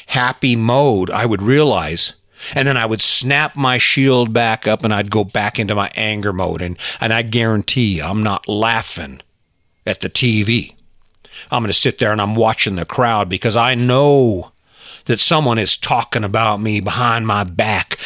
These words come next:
I know that someone is judging me and doesn't think I'm worthy, that I shouldn't be here. Does that sound like anyone you know? Does that sound like anyone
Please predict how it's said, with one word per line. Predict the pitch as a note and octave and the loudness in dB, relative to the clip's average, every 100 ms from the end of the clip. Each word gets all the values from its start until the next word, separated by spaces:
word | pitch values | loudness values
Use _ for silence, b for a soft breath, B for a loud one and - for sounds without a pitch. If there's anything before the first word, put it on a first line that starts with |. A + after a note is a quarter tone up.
| B B2 | B -2
I | C#3 C#3 | 0 2
know | B2+ C3+ C3 B2 | 4 4 4 2
that | A2 | 0
someone | - D3+ C3 B2 | 0 2 2 2
is | A2+ G#2+ | 2 0
judging | G2+ B2 B2+ A#2 A2+ G#2+ | 0 2 2 2 0 0
me | G2+ | 0
and | F#2+ | 0
doesn't | A2 A#2 G#2 | 0 0 -2
think | - A#2+ G#2 | -2 -2 0
I'm | G2+ G2 | -2 0
worthy, | G2 B2 G#2+ G2+ | 2 2 2 0
that | F#2 G2 | 0 0
I | G#2 | 0
shouldn't | - - C3 G#2+ G2+ - B B B | 0 2 2 0 -6 -10 B B B
be | A2 B2+ C3 | 0 2 2
here. | G#2 F#2 - - _ _ _ _ _ _ _ | 0 -2 -4 -16 _ _ _ _ _ _ _
Does | A2+ | -2
that | A#2+ A#2 | 0 2
sound | D#3 D3 | 2 2
like | C#3 C#3 | 0 0
anyone | D3 C#3 C#3 C3+ | 0 2 2 2
you | B2+ | 2
know? | A#2 G#2+ B2+ | 2 2 0
Does | A#2 | 0
that | A#2 A2 | 0 0
sound | - B2+ B2 | 2 2 0
like | A#2+ - | -2 -2
anyone | B2+ B2 A2+ A#2 A#2+ A#2 | 0 2 2 2 2 0